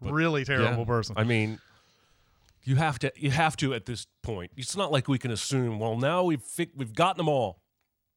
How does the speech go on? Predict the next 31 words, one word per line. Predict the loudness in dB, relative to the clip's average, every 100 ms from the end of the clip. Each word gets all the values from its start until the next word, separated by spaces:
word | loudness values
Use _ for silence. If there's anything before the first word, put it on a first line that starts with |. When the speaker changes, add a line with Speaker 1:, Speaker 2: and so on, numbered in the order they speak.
| _ -20 -14 -6
Speaker 1:
Like, | -2
all | 0 2 0
the | -2
ba-, | -2 2
all | 2
the | 2
people | 0 2
in | 2
Hollywood | 4 2 2 2
who | 2
are | 2
bad | 2 0 0
abusers, | 0 0 2 0 -2 -8
we've, | -10 -10 _
we've, | -6 -6 -2
they've | 0 2
been | 2
outed." | 0 -2 -8 -6
That, | -2 2
you | 4
Speaker 2:
Mm. |
Speaker 1:
can't, | 2 0
that | 0
can't | 2 2
be | 2
the | 2
case. | 0 -2 -4 -10 _
Speaker 2:
No. | -4 0 0 0 -4 -12 _ _ _ -8
Speaker 1:
This | -4 -2
is | 0
like | 0